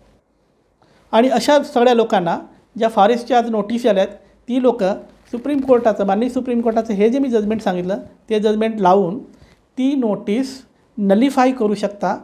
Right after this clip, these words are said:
कारण माननीय सुप्रीम कोर्टाची स्ट्रिक्ट ऑर्डर आहेत की जर कलेक्टरनी एनए केलं असेल किंवा शासनाच्या एखाद्या विभागाने तुमच्या जमिनीला आधी घर बांधायला परमिशन दिलं असेल, तर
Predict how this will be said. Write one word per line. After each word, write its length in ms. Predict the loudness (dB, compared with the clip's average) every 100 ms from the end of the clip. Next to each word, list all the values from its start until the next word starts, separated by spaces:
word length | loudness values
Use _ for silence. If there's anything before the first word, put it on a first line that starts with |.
| -14 _ _ _ 2
कारण 420 | 4 4 0 -6 -16 _ _
माननीय 360 | -4 -2 -2 -4
सुप्रीम 360 | -6 -8 -6 -4
कोर्टाची 380 | -4 -4 -6
स्ट्रिक्ट 520 | -10 -4 2 2 0 0
ऑर्डर 260 | 4 4 4
आहेत 220 | 0 -2 -6 -20 _ -12
की 120 | -6
जर 280 | 2 4 4
कलेक्टरनी 560 | 2 -2 0 -2 -2 -2
एनए 160 | -4
केलं 260 | -4 -2 -2
असेल 280 | 0 -2 -2
किंवा 180 | -2 -2 -2
शासनाच्या 460 | -4 -2 -4 -4
एखाद्या 300 | -2 0 0
विभागाने 560 | 0 2 4 4 2 -2 -12 -20 _ -12
तुमच्या 240 | -6 -4
जमिनीला 400 | -2 -2 0 2
आधी 560 | 2 2 0 -2 -6 -14 -4
घर 200 | 0 2
बांधायला 360 | 2 2 0
परमिशन 440 | 0 -2 -4 -4 -4
दिलं 220 | -2 -2
असेल, 420 | 0 0 0 -6 -16 _ -20 _ _ _ 0
तर 340 | 4 4 2